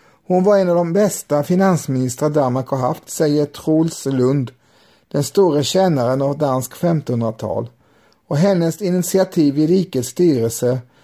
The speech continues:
har avsatt ekonomiska spår som till någon del består än idag.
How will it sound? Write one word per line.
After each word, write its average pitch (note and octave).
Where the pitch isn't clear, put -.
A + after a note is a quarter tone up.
har D#3
avsatt D3
ekonomiska D3+
spår A#2+
som C#3+
till D3+
någon D#3
del C3+
består C3+
än B2+
idag. A#2+